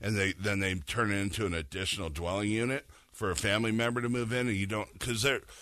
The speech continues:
it works because otherwise you'll have other companies that say, "Well,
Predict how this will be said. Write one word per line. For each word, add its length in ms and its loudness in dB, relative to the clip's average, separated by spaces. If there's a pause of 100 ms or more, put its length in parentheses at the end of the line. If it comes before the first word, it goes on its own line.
(1160)
it 240 4
works 300 4
because 320 2
otherwise 640 4
you'll 220 2
have 240 4
other 180 4
companies 460 0
that 120 -2
say, 220 0
"Well, 220 -2